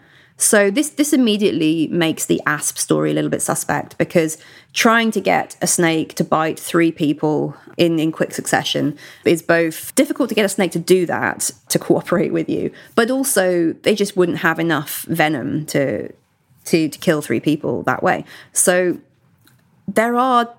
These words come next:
different accounts from the very beginning. Uh, in, in antiquity,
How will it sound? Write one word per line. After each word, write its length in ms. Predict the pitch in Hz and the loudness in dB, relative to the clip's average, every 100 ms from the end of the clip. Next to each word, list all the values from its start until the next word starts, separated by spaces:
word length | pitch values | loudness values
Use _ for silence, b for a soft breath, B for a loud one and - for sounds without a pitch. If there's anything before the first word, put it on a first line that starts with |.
| _ - | _ 0
different 340 | 294 294 370 302 | 0 2 0 -2
accounts 460 | - 202 180 - | -2 0 0 0
from 140 | - 175 | 0 0
the 80 | |
very 240 | 165 160 160 | 2 0 0
beginning. 640 | 151 143 127 107 92 143 - | -2 -2 -2 -4 -6 -8 -2
Uh, 240 | 165 160 - | 0 0 0
in, 220 | 185 190 | 0 0
in 180 | 220 240 | 0 2
antiquity, 720 | 220 - - 165 156 151 151 | 0 -2 -4 -2 0 0 -2